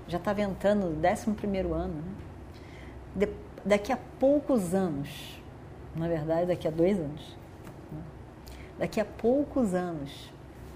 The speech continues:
tudo isso vai acabar. Isso vai ficar somente com uma memória. Você será de novo o imperador da Terra.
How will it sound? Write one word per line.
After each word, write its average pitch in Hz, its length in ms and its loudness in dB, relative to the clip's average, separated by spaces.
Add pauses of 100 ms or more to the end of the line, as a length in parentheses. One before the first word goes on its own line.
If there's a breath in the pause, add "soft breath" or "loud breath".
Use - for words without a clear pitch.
(400)
tudo 254 360 4
isso 226 480 0
vai 180 260 -4
acabar. 156 520 -6 (1500 loud breath)
Isso 220 220 2
vai 240 140 6
ficar 233 440 0
somente 220 440 0
com 220 160 2
uma 208 180 6
memória. 165 600 2 (1080 loud breath)
Você 233 560 12 (140)
será 220 580 10
de 196 160 6
novo 202 400 10 (640)
o 185 60 4
imperador 180 560 10
da 170 140 6
Terra. 135 360 0